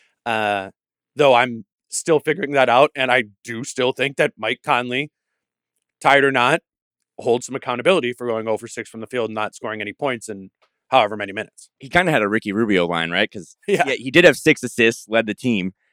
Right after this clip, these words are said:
Speaker 2: but he also had zero turnovers.
Speaker 1: Yeah.
Speaker 2: I think he might have been the only player on the entire team that didn't have a turnover last night. And then you look at Ant, who had three assists, but six turnovers, right? So the, the not scoring thing is unacceptable, right? You just gotta be able to get a couple buckets. He said, too, post-game that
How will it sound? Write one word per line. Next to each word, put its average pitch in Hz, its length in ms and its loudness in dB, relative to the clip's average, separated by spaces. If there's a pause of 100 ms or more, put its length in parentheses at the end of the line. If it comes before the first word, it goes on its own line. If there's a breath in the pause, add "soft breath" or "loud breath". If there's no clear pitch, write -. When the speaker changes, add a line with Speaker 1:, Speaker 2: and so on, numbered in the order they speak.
(240)
Speaker 2:
but 117 80 0
he - 20 6
also 143 180 4
had 110 140 0
zero 113 260 2
turnovers. 95 680 -4 (140)
Speaker 1:
Yeah. 151 140 -12 (220)
Speaker 2:
I 101 100 -6 (320)
think 170 240 -2
he 185 120 -2
might 156 160 4
have 143 60 2
been 139 120 2
the 120 80 0
only 127 220 -2
player 120 280 0
on 117 120 2
the 107 60 -4
entire 107 320 -4
team 110 220 -8
that 90 120 -6
didn't 104 160 -4
have 104 100 -2
a 87 40 -10
turnover 110 360 -4
last 120 240 -2
night. 135 200 -10 (440)
And 117 100 -2
then 113 80 0
you 120 60 2
look 117 120 2
at 104 100 -10
Ant, 123 260 0
who 113 100 -4
had 95 160 0
three 139 160 0
assists, 104 320 -4
but 104 120 -14
six - 300 -6
turnovers, 67 380 -12
right? 113 200 0
So 113 300 -2 (460)
the, 160 160 -6
the 151 140 -6
not 165 240 -2
scoring 165 340 -6
thing 147 280 -10
is 117 200 -10 (1040)
unacceptable, 117 760 -8
right? 123 140 -6
You 120 100 -16
just 131 200 -12
gotta 123 220 -4
be 113 120 -10
able 110 160 -6
to 101 80 -14
get 104 120 -10
a 101 40 -10
couple 113 240 -12
buckets. 107 400 -8
He 139 120 -14
said, 120 320 -10
too, 120 200 -10
post-game 110 560 -10
that 98 140 -8